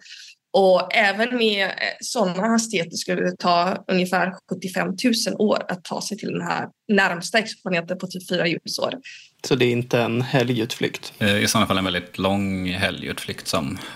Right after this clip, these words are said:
Speaker 3: får bli en extrem lång helg. Vad sa hon? Sjuttiofemtusen år?
Speaker 2: Det är en bra helg.
Speaker 3: Fyra ljusår. Ja, det är, det är en bit. Men det,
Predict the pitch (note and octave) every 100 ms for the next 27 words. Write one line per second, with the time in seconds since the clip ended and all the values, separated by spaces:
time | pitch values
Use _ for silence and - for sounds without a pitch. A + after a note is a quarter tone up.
0 | - - - F2+ F2 - - - F#2 F2+
1 | F#2 F2+ G2 F#2 F#2+ - F#2 F2 F#2 -
2 | - F#2 F#2 - F2+ - - - - -
3 | E3+ A#2+ B2 C3 - - - - - -
4 | - - - - - G#2 F#2+ F#2+ F#2 F#2
5 | - G2+ - - - - - - B2 D#3
6 | B2 C#3 D#3+ D#3+ - - - - - -
7 | - - A2+ G#2+ - - G#2+ G#2+ A2+